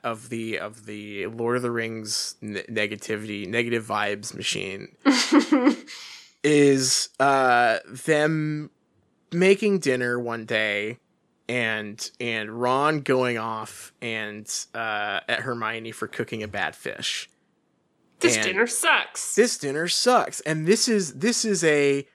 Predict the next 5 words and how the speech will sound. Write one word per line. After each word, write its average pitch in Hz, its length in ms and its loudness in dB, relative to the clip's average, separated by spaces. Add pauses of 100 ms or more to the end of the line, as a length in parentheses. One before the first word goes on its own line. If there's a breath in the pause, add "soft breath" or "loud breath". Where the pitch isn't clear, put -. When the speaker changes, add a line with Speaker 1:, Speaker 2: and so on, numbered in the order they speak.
(1160)
Speaker 1:
similar 196 500 4
to 165 260 -2
the, 127 460 0 (240)
the, 117 300 -2
um, 104 480 -10